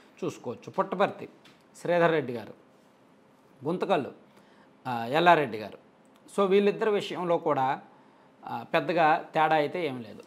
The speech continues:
పార్టీ సాటిస్ఫైగానే ఉంది, ఇక్కడ మార్పు చేసే అవకాశాలు లేవు. Actually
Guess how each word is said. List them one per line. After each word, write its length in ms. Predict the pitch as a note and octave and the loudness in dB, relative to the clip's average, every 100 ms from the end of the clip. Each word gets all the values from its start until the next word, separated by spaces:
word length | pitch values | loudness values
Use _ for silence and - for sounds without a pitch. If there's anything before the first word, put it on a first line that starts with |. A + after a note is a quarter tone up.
| - | 0
పార్టీ 520 | D3 D3 - C#3+ C3 - - D3+ - | 2 2 0 -2 -2 -8 -20 -18 -6
సాటిస్ఫైగానే 680 | C#3+ C3+ - D3 C3+ C#3 | -4 -4 -6 -6 -6 -6
ఉంది, 340 | C#3+ G3 C#4 - - | -4 -2 -4 -8 -10
ఇక్కడ 220 | D#3+ D#3 D3 | -8 -4 -4
మార్పు 600 | C#3 C#3 D3 F3+ - D#3+ | -4 2 2 2 -2 -6
చేసే 200 | D#3 C#3+ | -6 -4
అవకాశాలు 500 | C#3 C3+ C#3+ C#3 C#3 | -4 -4 -8 -8 -6
లేవు. 160 | C3 A3+ | -2 0
Actually 460 | A3 D3 F#3+ A3 | 0 -2 -4 -4